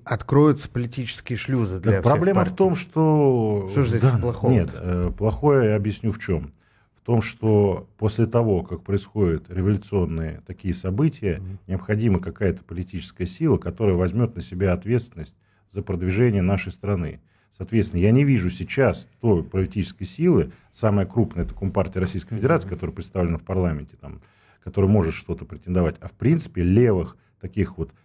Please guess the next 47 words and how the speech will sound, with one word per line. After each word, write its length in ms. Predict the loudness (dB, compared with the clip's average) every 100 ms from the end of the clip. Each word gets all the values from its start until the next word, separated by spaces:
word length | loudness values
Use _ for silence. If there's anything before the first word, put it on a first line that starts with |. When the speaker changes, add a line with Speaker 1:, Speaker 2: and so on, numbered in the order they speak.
| _
Speaker 2:
сил, 280 | -2 0 2
которые 320 | 0 0 2
могли 300 | 2 2 2
бы, 100 | 0
как 140 | -6
большевики, 520 | -2 -2 0 0 0 -4
потом 320 | -4 -4 -2
взять 320 | 2 0 -2 _ _ _ _
власть 360 | -8 0 0 0
в 40 |
стране 460 | -6 -2 0 2 0
и 80 | 0
направить 560 | -2 0 0 0 -4
на 460 | -4 -2 -2 -4 -8
свое, 240 | -4 0 2
Speaker 1:
Как 0 | 4
ты 40 |
Speaker 2:
нету. 400 | 4 4 0 -4
Speaker 1:
думаешь, 320 | -2 -4 -6 -10
К 120 | -14
П 140 | -8
Р 60 | -6
Ф 200 | -6 -10 _ _ _
не 80 | -14
справится 460 | -8 -2 0 -2 -10
в 60 |
таком 260 | -14 -2 0
Speaker 2:
Нет, 140 | 0
Speaker 1:
случае? 320 | -2 -2 -2
Speaker 2:
э, 20 | 0
проблема 340 | 2 4 4
Speaker 1:
Если 100 | 2
Speaker 2:
в 20 |
том, 120 | 2 2
что 140 | 4
я 140 | 4 4
боюсь, 540 | 2 2 0 -2 -6 -16
что 360 | -16 0 2 2
сразу 360 | 2 2 2
же 100 | -2
после 360 | -4 -4 -2 -4
каких-то 420 | -4 -6 -10 -8
таких 300 | -8 -6 -6
событий, 640 | -2 2 2 2 -2 -12 _ _ _ _
назовем 360 | -4 2 4 2
это 160 | 0 -2
так, 360 | 0 0 0